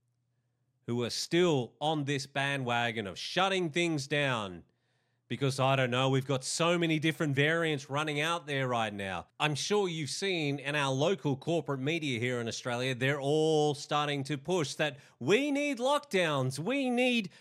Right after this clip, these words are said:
restrictions, we need mask mandates to come back in because,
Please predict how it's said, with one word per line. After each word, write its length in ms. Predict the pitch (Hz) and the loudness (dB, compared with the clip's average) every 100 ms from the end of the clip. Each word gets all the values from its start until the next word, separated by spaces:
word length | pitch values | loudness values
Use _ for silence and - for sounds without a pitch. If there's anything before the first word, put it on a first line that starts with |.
| _ | _
restrictions, 840 | 233 - - 285 - - 165 131 | -4 -4 -4 -6 -4 0 2 2
we 200 | 113 240 | 0 -2
need 240 | 254 269 226 | 0 0 0
mask 440 | 214 269 262 - | 0 2 0 -2
mandates 600 | 208 202 180 160 139 131 | -2 -2 0 -2 -2 -6
to 80 | 147 | -10
come 240 | 190 202 | -4 -2
back 320 | 202 214 - 214 | 0 -2 0 2
in 260 | 226 185 | 2 2
because, 500 | 151 170 185 175 - | -2 0 0 0 -2